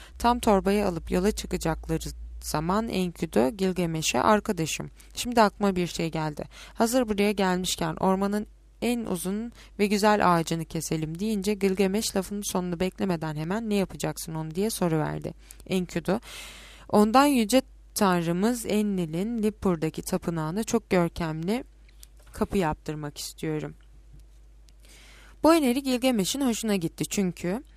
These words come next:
e, Hun babayı öldürdükleri için ormanın sorumlusu olan Tanrı Enlil'in onlara kızacağından korkuyorlardı.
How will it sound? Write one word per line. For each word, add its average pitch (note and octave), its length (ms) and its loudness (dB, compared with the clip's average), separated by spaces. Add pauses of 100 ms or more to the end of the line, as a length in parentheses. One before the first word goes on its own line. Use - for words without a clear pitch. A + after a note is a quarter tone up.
(1160)
e, G3 60 -4
Hun G#3+ 460 2
babayı G3 320 4
öldürdükleri G3+ 720 2
için A#3 240 -4
ormanın G#3 460 4
sorumlusu G3 580 0
olan E3 320 2
Tanrı E3+ 360 -2
Enlil'in F#3 640 -2
onlara G#3 460 -2
kızacağından D#3+ 760 -6
korkuyorlardı. D3+ 920 -4